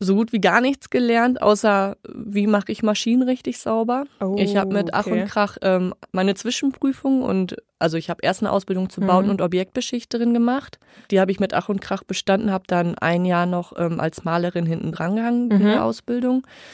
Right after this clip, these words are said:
Speaker 1: Und den hab ich in einem kleinen Betrieb gemacht. Die erste
Speaker 2: Mhm.
Speaker 1: Ausbildung war in einem großen Betrieb. Die konnten halt so gar nicht auf mich eingehen. Und in dem kleinen Betrieb hab ich dann so alles gelernt, was ich damals brauchte, um, ja, alles zu bestehen und alles zu können.
Speaker 2: Mhm.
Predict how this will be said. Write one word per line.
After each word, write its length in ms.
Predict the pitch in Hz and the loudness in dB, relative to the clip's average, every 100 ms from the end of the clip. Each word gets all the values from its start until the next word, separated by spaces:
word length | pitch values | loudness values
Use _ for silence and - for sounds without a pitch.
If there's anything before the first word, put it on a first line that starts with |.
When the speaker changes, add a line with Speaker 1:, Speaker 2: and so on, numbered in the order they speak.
| - - - - | -20 -20 -20 -2
Speaker 1:
Und 120 | 190 | 2
den 140 | 180 180 | 4 4
hab 120 | 196 | 0
ich 80 | 190 | 0
in 80 | |
einem 80 | 190 | 0
kleinen 280 | 185 170 170 | 0 2 2
Betrieb 340 | 160 - 156 - | 0 -4 -8 -4
gemacht. 340 | 147 147 - | -4 -4 -6
Die 100 | - | -4
erste 240 | - 196 | 0 0
Speaker 2:
Mhm. 60 | 208 | 0
Speaker 1:
Ausbildung 320 | 175 175 175 | -2 -2 -2
war 120 | 165 | -2
in 60 | 160 | -2
einem 100 | 160 | -2
großen 340 | - 180 - 220 | -2 -2 0 0
Betrieb. 440 | 214 - 226 - | 0 -4 -6 -6
Die 160 | 190 180 - | -10 -8 -2
konnten 320 | 214 214 190 | -2 0 0
halt 180 | 190 - | 0 0
so 140 | 185 | -2
gar 180 | 170 170 | 0 2
nicht 200 | 196 - | 2 -2
auf 240 | 180 - | -4 -2
mich 260 | 185 180 - | -2 -2 0
eingehen. 640 | 165 208 220 233 247 269 _ - | 2 2 2 0 0 0 _ -4
Und 180 | 202 170 | -2 0
in 120 | 180 | 0
dem 120 | 180 | 0
kleinen 280 | - 170 190 | 0 2 2
Betrieb 320 | 202 - 226 | 0 -4 -2
hab 120 | 214 | -4
ich 100 | 208 | -4
dann 160 | - 202 | -4 -4
so 80 | - | -2
alles 320 | - 185 190 | -4 -4 -4
gelernt, 480 | 202 185 180 190 202 _ - - - - _ - | -2 0 0 -2 -4 _ -20 -20 -20 -20 _ -2
was 180 | 180 214 | 0 2
ich 120 | 190 | 4
damals 340 | 190 196 202 | 6 6 4
brauchte, 440 | - 185 202 - 185 | 4 4 4 4 2
um, 360 | 185 185 180 - | 4 4 2 -2
ja, 180 | - 165 | 0 2
alles 320 | - 185 190 | 4 2 2
zu 140 | - 196 | -4 -4
bestehen 460 | 185 - 208 220 | -4 -2 2 4
und 120 | 220 190 | 2 0
alles 360 | 185 190 - | -2 -2 -6
zu 140 | - 175 | -12 -8
können. 420 | - 190 208 262 | 2 4 4 2
Speaker 2:
Mhm. 300 | 220 202 196 | 0 -2 -2